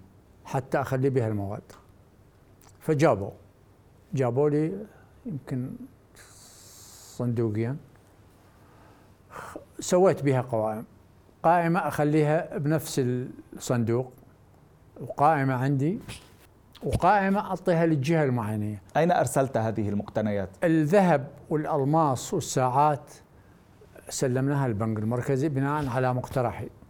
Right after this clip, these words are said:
Speaker 2: مهم.
Speaker 1: أعطيتهم قائمة، وقائمة داخل الصندوق،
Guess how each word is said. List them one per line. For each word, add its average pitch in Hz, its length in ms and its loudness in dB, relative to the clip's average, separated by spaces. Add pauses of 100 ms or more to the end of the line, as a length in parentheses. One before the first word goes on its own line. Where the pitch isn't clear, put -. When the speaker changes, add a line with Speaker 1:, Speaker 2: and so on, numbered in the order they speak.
(100)
Speaker 2:
مهم. 104 220 0 (640)
Speaker 1:
أعطيتهم 127 440 0
قائمة، 147 420 0
وقائمة 143 460 0
داخل 143 360 0
الصندوق، 151 640 -2